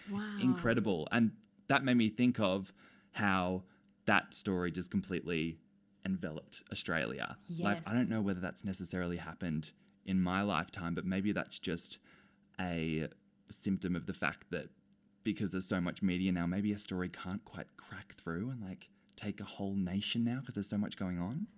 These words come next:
Speaker 1: That's interesting, isn't it? Yeah, I wonder if there, that has had an effect, and the news cycle now, because it is a twenty-four hour news cycle, it, we're bombarded with so much, um, th-, the story can't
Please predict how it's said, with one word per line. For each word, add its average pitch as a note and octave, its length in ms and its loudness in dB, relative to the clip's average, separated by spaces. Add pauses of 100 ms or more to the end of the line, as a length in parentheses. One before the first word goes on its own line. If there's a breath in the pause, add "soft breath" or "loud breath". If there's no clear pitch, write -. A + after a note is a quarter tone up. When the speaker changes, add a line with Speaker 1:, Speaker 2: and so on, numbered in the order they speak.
Speaker 1:
That's G3 260 -6
interesting, F3+ 480 -4
isn't F3+ 160 -4
it? F3 80 -6
Yeah, F#3+ 280 -2
I F#3+ 80 0
wonder F#3+ 320 0
if F#3+ 140 -2
there, E3+ 640 -6
that F3+ 220 -4 (240)
has E3+ 260 -4
had F3 160 -6
an F3 80 -2
effect, E3 460 -8
and F3 200 -2
the E3+ 60 -2
news F3+ 340 0
cycle D#3+ 320 -6
now, D3 140 -8
because D3 300 -10 (340 loud breath)
it - 100 -10
is G#3+ 200 -2
a F#3 40 -6
twenty-four E3+ 360 -6
hour D#3 120 -4
news D#3 200 -4
cycle, D#3 420 -6
it, D#3 200 -8 (220)
we're D3 260 -6 (200)
bombarded D3+ 400 -4
with D#3 140 -8
so D#3 440 -4
much, - 600 -6 (640 loud breath)
um, D#3 400 -6 (120)
th-, - 120 -18 (320)
the D#3+ 80 -6
story D#3+ 320 -4
can't D#3 420 -6